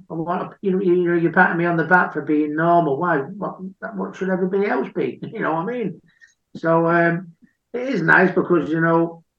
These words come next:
when people come up to me, "Oh, oh, you've, you've no different, have you? You've not, not changed or anything." That doesn't matter. But I, you know, I find it, always find it strange that, you know, they want to pat me on the back for that, 'cause that's the way we should all be.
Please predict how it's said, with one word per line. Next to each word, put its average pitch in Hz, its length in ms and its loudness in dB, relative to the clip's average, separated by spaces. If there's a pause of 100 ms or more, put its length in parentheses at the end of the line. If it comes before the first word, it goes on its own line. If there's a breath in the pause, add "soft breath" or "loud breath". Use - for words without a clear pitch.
(280)
when 156 180 -2
people 160 320 4
come 170 160 0
up 160 140 -2
to 156 80 -12
me, 160 120 -4
"Oh, 185 300 4
oh, 175 180 2
you've, 160 220 -2
you've 170 260 -2
no 190 220 0
different, 180 480 2
have 165 160 4
you? 170 80 6
You've 160 140 2
not, 196 200 0
not 202 220 -4
changed 180 320 0
or 170 80 -2
anything." 160 160 -2
That 160 140 -2
doesn't - 180 -8
matter. 170 160 -4
But 165 60 0
I, 180 280 0
you 160 80 -4
know, 165 240 0
I 160 140 -2
find 185 220 6
it, 185 80 4
always 190 320 6
find 151 260 0
it 135 120 -6
strange 135 360 -6
that, 143 240 -4
you 147 60 0
know, 147 160 0
they 151 80 2
want 143 160 2
to 135 120 -2
pat 156 140 0
me 156 80 -4
on 151 80 -4
the 151 60 0
back 160 260 -2
for 143 80 -10
that, 123 220 -4 (300 soft breath)
'cause 160 100 -4
that's 160 160 2
the 151 80 -4
way 151 100 4
we 135 140 -2
should 143 160 -4
all 156 200 2
be. 123 220 -2